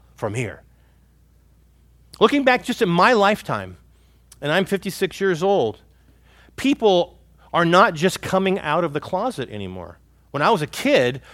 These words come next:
that's the term it was used, "come out of the closet." People were, were, uh, living homosexual lives, just didn't want to tell anybody.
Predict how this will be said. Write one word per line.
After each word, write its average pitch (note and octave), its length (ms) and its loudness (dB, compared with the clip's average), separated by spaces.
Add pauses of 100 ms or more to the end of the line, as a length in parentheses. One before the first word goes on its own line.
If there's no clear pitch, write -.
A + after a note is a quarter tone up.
(160)
that's D#3 160 2
the - 180 -8
term D3+ 300 -2
it G#2+ 100 -8
was G2 160 -12
used, F2 240 -12 (280)
"come F#3 180 0
out E3+ 80 4
of B2+ 60 0
the A#2 40 -4
closet." C#3 420 -4
People F3 280 -6
were, D3+ 160 0 (240)
were, C3+ 240 2 (240)
uh, C#3+ 320 -18
living E3+ 380 2
homosexual D3+ 520 -2
lives, D3 260 0
just C3 120 -12
didn't D#3+ 120 -4
want A#2+ 140 -6
to - 60 -14
tell D#3+ 160 -4
anybody. F#2 420 -10